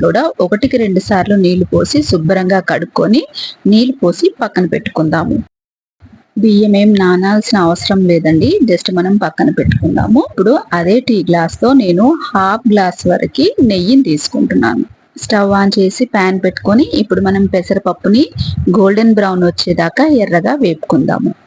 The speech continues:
చూడండి, ఒక ఐదు నిమిషాలకి ఇలా పెసరపప్పు వేగిపోతుంది. ఈ పెసరపప్పుని మనం కడిగి పెట్టుకున్న బియ్యంలో వేసుకొని ఇంకొకసారి కడిగేసి రెండు గ్లాసుల నీళ్లు పోసుకొని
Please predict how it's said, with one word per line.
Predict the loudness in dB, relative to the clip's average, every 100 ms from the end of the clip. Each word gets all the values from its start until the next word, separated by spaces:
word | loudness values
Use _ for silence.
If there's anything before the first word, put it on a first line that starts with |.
| -8 -8 -2
చూడండి, | 0 0 2 0 0
ఒక | -2 -2 0
ఐదు | 2 2
నిమిషాలకి | 2 0 -2 0 0 0 0 -2
ఇలా | 0 -2
పెసరపప్పు | -4 -4 -2 -4 -2 0 2 2
వేగిపోతుంది. | 0 -2 0 0 2 0 0 -4 0 2
ఈ | 2
పెసరపప్పుని | -2 -2 -2 -2 -2 0 2 2 -2 -18 -6 0
మనం | 0 0 -2
కడిగి | -2 -2 -2
పెట్టుకున్న | -6 0 0 2 0
బియ్యంలో | 2 2 4 2 2
వేసుకొని | 0 -2 -4 0 2 2 2
ఇంకొకసారి | 2 2 -2 -2 -2 0 -2 0
కడిగేసి | -2 0 -2 -2 -2 -4 _ _ _ -10 -2 2
రెండు | 4 2 2
గ్లాసుల | 0 0 0 0 2
నీళ్లు | 2 2 2 0
పోసుకొని | 0 -2 0 2 0